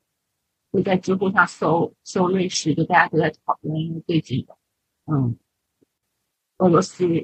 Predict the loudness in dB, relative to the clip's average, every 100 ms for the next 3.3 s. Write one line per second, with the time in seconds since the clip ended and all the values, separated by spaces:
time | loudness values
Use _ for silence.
0 | -6 -8 -8 -4 -4 -4 _ -6 -6 0
1 | 0 2 -2 _ _ _ _ _ _ _
2 | _ 0 2 2 0 0 2 0 -2 -4
3 | -2 -6